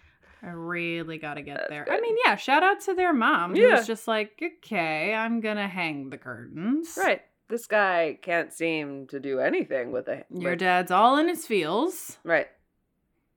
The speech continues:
Speaker 1: Love it.
Speaker 2: Love it. In the winter of eighteen eighty-five to eighty-six, an accident changed the course of Wilbur's life. He was badly injured in an ice hockey game when another player's stick hit him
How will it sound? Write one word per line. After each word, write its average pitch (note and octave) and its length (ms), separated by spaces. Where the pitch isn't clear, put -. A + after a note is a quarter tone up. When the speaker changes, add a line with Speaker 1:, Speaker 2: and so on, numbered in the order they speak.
Speaker 1:
Love - 240
it. A3 260
Speaker 2:
Love C#3+ 200
it. F3+ 240
In G#3+ 140
the G#3+ 100
winter A3+ 320
of E4+ 120
eighteen F3+ 340
eighty-five D3+ 640
to - 180
eighty-six, C#3 640
an E3 120
accident G3 520
changed E3 320
the E3+ 80
course D#3+ 320
of D3+ 160
Wilbur's C#3 400
life. - 220
He F3+ 120
was E3+ 200
badly A3 360
injured C#3 540
in D#3+ 100
an D#3 80
ice C#3 200
hockey - 320
game C3+ 400
when E3 180
another E3+ 340
player's D#3 400
stick - 460
hit - 320
him G#3 320